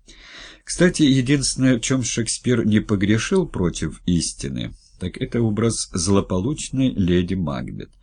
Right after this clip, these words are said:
Она была действительно очень жестокой женщиной, к тому же в конце жизни страдавшей сумасшествием. Пожалуй, это единственный момент, где история совпала с легендой.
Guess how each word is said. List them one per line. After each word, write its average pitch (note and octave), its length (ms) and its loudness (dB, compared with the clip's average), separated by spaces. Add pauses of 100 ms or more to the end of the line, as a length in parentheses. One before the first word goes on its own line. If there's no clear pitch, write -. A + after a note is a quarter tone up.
(380)
Она D3 220 2
была C#3 220 4
действительно B2 560 0
очень A#2 360 0
жестокой G#2+ 640 -2
женщиной, C#2+ 880 -6
к - 60 -16
тому A2 220 2
же C3 160 -4
в - 60 -10
конце F2 400 -4
жизни C3 460 -4
страдавшей A2+ 1000 -2
сумасшествием. - 1080 -6 (520)
Пожалуй, C#3+ 400 2
это B2 260 0
единственный G#2 800 0
момент, G2+ 520 0
где F#2 260 0
история C#3+ 840 -2 (160)
совпала F2+ 680 -2
с - 160 -8
легендой. C#2 680 -6